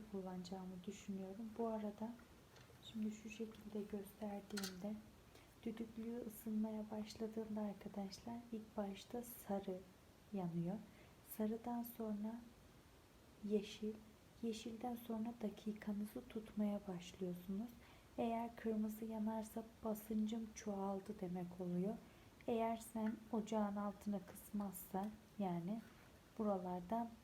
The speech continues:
buhar tahliyesi yapmaya başlıyor. Buraya gelmesine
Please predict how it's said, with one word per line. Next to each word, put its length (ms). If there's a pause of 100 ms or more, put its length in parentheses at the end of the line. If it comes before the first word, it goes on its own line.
buhar 360
tahliyesi 640
yapmaya 480
başlıyor. 600
Buraya 220
gelmesine 760